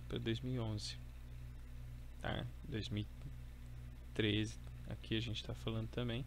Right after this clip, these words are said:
com relação a isso. Então, primeiramente, dois mil e doze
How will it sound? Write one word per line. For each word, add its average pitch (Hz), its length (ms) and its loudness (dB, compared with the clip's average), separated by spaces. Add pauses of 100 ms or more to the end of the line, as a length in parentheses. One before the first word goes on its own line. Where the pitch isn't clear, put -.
(560)
com - 120 -6
relação 117 500 2
a 139 80 4
isso. - 340 0 (1500)
Então, 139 600 4 (360)
primeiramente, 175 720 6
dois 117 240 6
mil 127 140 4
e 139 120 -2
doze 98 400 4